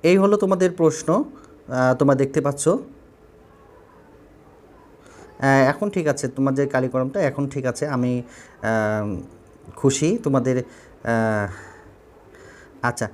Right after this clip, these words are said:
এখা-, আহ, এরপরে এখানে দেখো উত্তরগুলো দেওয়া আছে, এই প্রশ্ন, নমুনা প্রশ্নটির উত্তরগুলো দেওয়া আছে, তোমরা দেখতে পাচ্ছ।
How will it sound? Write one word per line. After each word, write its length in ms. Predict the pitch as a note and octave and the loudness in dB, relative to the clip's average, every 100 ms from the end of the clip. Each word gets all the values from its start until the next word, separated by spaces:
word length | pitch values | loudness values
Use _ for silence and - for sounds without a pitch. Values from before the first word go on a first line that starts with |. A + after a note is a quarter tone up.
| - | -4
এখা-, 340 | D3+ D3+ F3+ D#3+ | -2 0 2 4
আহ, 80 | D#3 | 4
এরপরে 600 | D#3+ D3+ E3+ E3+ F3 F3 | 6 4 2 4 4 4
এখানে 200 | D#3+ E3 | 2 0
দেখো 200 | C#3+ E3+ | 0 2
উত্তরগুলো 520 | E3+ - D#3 C3+ C#3 | -2 0 0 2 4
দেওয়া 200 | B2 A#2+ | 4 4
আছে, 180 | A#2 F#3 | 2 2
এই 160 | D3 | 2
প্রশ্ন, 320 | C3+ D#3 D3+ C#3+ | 2 0 2 2
নমুনা 240 | C#3 E3 | 4 2
প্রশ্নটির 600 | E3 D#3 - D3+ E3+ A#3 A3+ - - | 0 -2 -2 -2 0 -2 -4 -6 0
উত্তরগুলো 500 | F3 F3 F#3 D3 C3+ | 0 2 2 4 4
দেওয়া 240 | A#2 G#2+ | 4 4
আছে, 260 | G2+ - G2 - - - - - - - - - - - - - - | 0 -4 -8 -10 -20 -20 -20 -20 -20 -20 -20 -20 -20 -20 -20 -20 0
তোমরা 180 | D3+ C#3 | 2 4
দেখতে 260 | C3+ C3+ | 2 0
পাচ্ছ। 280 | B2 A2 - | -2 -2 -4